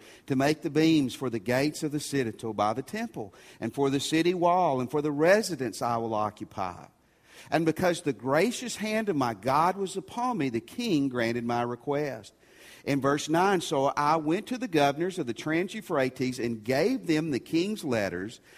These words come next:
The king also," this is important, "sent the army officers and cavalry with me." Okay, he is going to, uh,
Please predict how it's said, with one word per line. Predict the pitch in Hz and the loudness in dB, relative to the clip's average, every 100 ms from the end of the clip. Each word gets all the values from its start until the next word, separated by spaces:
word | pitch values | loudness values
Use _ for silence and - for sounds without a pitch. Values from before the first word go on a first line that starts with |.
| - - | -20 -8
The | 120 | -6
king | - 190 208 208 175 160 | -4 -2 0 0 0 2
also," | 208 277 - 143 117 | 4 2 0 -2 -2
this | 95 123 - | -2 -4 -4
is | 165 | -6
important, | 185 180 196 180 135 107 117 - - | -6 -4 0 0 0 -4 -8 -12 -18
"sent | - - 185 196 - | -10 -2 0 0 -2
the | 131 | -4
army | 135 165 208 233 233 - _ _ | 0 2 2 0 -2 -6 _ _
officers | 156 170 170 160 - 160 156 - | 2 2 2 -6 -4 -2 -2 -2
and | 120 110 110 | -4 -4 -4
cavalry | - 180 180 165 127 107 95 98 113 - - - | -8 -4 0 0 0 -4 -4 -4 -6 -10 -20 -6
with | 131 139 120 | 2 2 0
me." | 110 95 87 - - - - - | -4 -6 -8 -16 -20 -20 -18 -4
Okay, | - 220 165 | 0 4 4
he | 139 143 294 302 | 2 0 2 4
is | 202 185 | 2 0
going | - 196 208 214 214 | 0 2 2 2 0
to, | - 165 123 - - | 0 -2 -2 -16 -14
uh, | 143 | -6